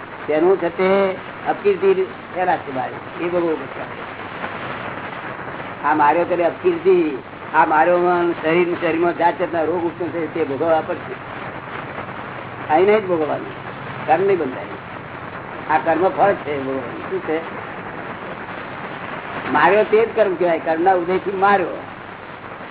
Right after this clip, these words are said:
અને માર્યો એટલે કર્મ ફળ ભોગવવાનું, પણ નવા કર્મ બંધાય નહીં. મારવાથી નવું કર્મ બંધાય ક્યારે?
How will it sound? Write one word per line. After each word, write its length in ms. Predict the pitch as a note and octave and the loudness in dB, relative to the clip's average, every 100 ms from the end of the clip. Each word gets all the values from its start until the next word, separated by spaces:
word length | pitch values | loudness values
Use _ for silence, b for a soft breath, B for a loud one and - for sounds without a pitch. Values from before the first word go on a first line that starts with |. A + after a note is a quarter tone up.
| - - D#3 | -12 -8 -2
અને 100 | D#3 | 2
માર્યો 280 | D#3 F#3+ | 4 6
એટલે 180 | G3+ G3 | 6 4
કર્મ 280 | G3 G3 G3 | 0 2 2
ફળ 220 | D3+ G#3 | 2 0
ભોગવવાનું, 560 | F3+ D#3+ D#3 C#3+ C#3+ D3 | 2 0 0 0 -2 -2
પણ 120 | D#3+ | -2
નવા 320 | C#3+ D3 F#3 | 0 4 4
કર્મ 240 | E3+ D#3 G#3+ | 4 0 0
બંધાય 320 | G#3 F#3+ G3+ | 0 2 2
નહીં. 680 | G#3+ D3 - - - - C3 | 2 -2 -4 -8 -10 -6 2
મારવાથી 440 | D3 E3+ F3+ F3+ | 4 4 4 2
નવું 260 | D3 F3 F#3 | 2 0 0
કર્મ 160 | F3+ | 0
બંધાય 260 | F3 F3 F3+ | 0 2 0
ક્યારે? 320 | F#3+ G#3 F3 | 4 4 4